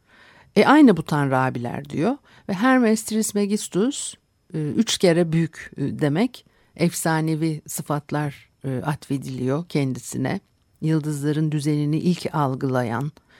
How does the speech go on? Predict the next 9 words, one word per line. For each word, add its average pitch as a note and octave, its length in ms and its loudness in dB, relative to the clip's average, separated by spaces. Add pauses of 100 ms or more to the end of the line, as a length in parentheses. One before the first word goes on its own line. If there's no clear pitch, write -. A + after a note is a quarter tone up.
(440)
doğadaki D3+ 680 0
ve D#3+ 120 2
müzikteki D#3 760 -2
armoniyi C#3+ 720 -2 (120)
ilk - 340 -2
ortaya C#3 420 -2
çıkaran, B2 560 -4 (340)
belagati D3+ 680 2
ilk D3 360 -4